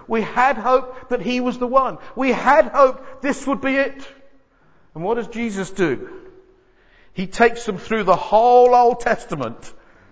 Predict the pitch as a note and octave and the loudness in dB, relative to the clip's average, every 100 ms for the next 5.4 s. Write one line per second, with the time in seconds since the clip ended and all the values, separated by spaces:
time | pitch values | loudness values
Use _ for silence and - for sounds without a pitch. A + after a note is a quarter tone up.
0 | _ _ _ _ - G#3 G3+ A3+ G#3 G#3+ | _ _ _ _ -2 0 2 2 4 4
1 | A3 - A3 A3+ - - A#3+ A3 G#3+ A3 | 0 2 2 2 0 2 6 6 4 2
2 | A3+ G#3+ G#3 F3+ E3+ - - G#3 A3 G3+ | 0 2 0 2 -2 -8 2 4 6 6
3 | F3 G3+ F3 G3+ G#3 G3 - - - F3 | 2 -2 -4 -2 0 -2 -6 -4 6 10
4 | A#3 C4 C4+ B3 F#3+ - E3+ D3+ F#3+ G#3 | 12 12 10 6 0 -2 -10 -2 2 2
5 | - C#3+ B2 | 2 -6 -8